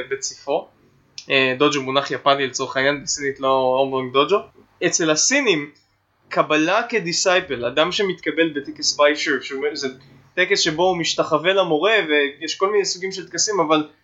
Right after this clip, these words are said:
שורה תחתונה הוא הופך לחלק ממשפחתו של המורה, המורה מאמץ אותו כמו ילד שלו, כמו בן משפחה, על כל המשתמע מהיותו של אדם בן משפחתך הקרוב. אה, כיוון שיש כאלה יחסי קרבה,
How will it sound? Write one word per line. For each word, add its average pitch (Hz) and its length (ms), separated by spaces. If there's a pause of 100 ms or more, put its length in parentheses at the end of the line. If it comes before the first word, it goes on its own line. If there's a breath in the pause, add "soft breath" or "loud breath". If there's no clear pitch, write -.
(120)
שורה 185 280
תחתונה 196 340
הוא 185 80
הופך 190 260
לחלק 196 340
ממשפחתו 170 580
של 185 180
המורה, 170 260
המורה 160 320
מאמץ 180 500
אותו 180 240
כמו 180 360 (280)
ילד 185 400
שלו, 147 360
כמו 165 360
בן 180 140
משפחה, 190 720
על 139 120
כל 175 200
המשתמע 170 560 (580)
מהיותו 143 340
של 160 160
אדם 156 280
בן 156 100
משפחתך 156 600
הקרוב. 156 800 (760)
אה, 143 200
כיוון 180 340
שיש 202 280
כאלה 208 260
יחסי 190 520
קרבה, 180 460